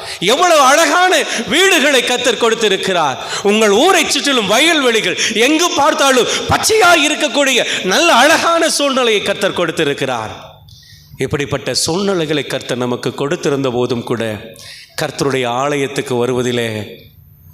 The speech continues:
நாம் தாமதம் காட்டுகிறோம். ஆனால் பேசும்போது மாத்திரம்,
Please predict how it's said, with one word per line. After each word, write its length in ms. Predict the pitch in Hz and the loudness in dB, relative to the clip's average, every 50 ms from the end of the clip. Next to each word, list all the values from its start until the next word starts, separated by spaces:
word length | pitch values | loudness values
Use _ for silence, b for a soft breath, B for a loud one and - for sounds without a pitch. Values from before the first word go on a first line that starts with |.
| - - - - - - - - - - - - - - | -20 -20 -20 -20 -20 -20 -20 -20 -20 -20 -20 -20 -14 -8
நாம் 720 | - 110 113 120 120 120 117 113 104 98 98 98 92 - - - - - - - - | -4 -4 -2 -2 -2 -2 -4 -6 -8 -10 -10 -12 -14 -18 -20 -20 -20 -20 -20 -12 -6
தாமதம் 520 | - 135 135 139 127 127 113 120 113 98 | -4 -4 -4 -2 -2 -2 -2 -4 -4 -4
காட்டுகிறோம். 720 | - 113 117 - - 120 101 113 104 104 101 92 - - - - _ B B B B B B B | -6 -8 -8 -6 -6 -6 -4 -4 -4 -4 -4 -6 -10 -16 -20 -20 _ B B B B B B B
ஆனால் 680 | B 113 127 127 123 123 120 113 104 92 87 - - - - - _ _ - | B -4 -4 -2 -2 -4 -4 -6 -6 -10 -12 -14 -18 -20 -20 -20 _ _ -6
பேசும்போது 640 | 151 147 143 139 - - 135 127 127 131 131 123 127 | -4 -4 -2 -2 -2 -2 -2 0 0 0 0 -2 -2
மாத்திரம், 520 | 123 127 131 135 - - 135 120 117 110 | -2 -4 -4 -6 -6 -6 -4 -4 -6 -8